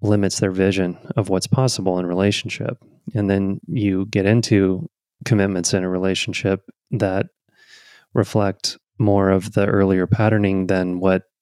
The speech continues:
you now are starting to stir inside of you of what you really want.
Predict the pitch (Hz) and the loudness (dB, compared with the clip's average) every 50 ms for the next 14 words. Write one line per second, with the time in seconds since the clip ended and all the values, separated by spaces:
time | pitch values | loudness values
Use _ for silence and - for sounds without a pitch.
0 | _ _ _ _ _ _ _ _ _ - 123 110 98 95 95 95 92 87 90 92 | _ _ _ _ _ _ _ _ _ 0 0 2 2 2 2 0 0 0 -2 -2
1 | 92 - - _ _ _ _ _ _ - - 113 92 - - - 107 95 92 90 | -4 -6 -10 _ _ _ _ _ _ -4 -4 -2 -2 -2 0 0 0 0 0 -2
2 | 90 87 - - - - - 107 104 104 104 98 95 - - 98 95 98 101 98 | -4 -4 -6 -6 -6 -2 0 0 2 2 2 0 -2 0 0 2 2 2 2 2
3 | 98 92 95 90 90 90 95 92 - 95 92 92 95 92 90 87 87 87 90 95 | 0 0 0 0 0 0 -2 -2 -2 -2 -2 0 0 0 0 0 0 0 0 0
4 | 92 90 87 87 85 - - | 0 0 -2 -4 -6 -8 -12